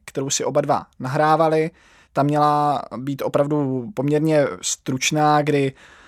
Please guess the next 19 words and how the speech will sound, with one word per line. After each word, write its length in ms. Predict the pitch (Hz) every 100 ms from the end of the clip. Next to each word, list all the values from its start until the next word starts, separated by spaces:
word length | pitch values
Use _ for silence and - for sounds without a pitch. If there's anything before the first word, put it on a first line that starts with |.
| -
ten 140 | - 139
oznamovatel 600 | 139 143 143 143 143 139
měl 200 | 143 139
údajně 380 | 151 143 143 143
na 180 | 139 139
něho 400 | 139 143 139 127
reagovat 540 | 131 139 139 135 143 139
slovy, 320 | - 135 139
jakože 320 | 139 - 131
je 140 | 135
to 300 | 131 135 131 135 - _
v 60 | -
zásadě 420 | 131 127 131 127
asi 220 | - -
porušení 680 | 131 139 135 - 131 131 131
etického 460 | 127 123 - 127
kodexu 420 | 123 120 117 - 113
Univerzity 540 | 120 120 117 120 107
Karlovy. 340 | 104 104 101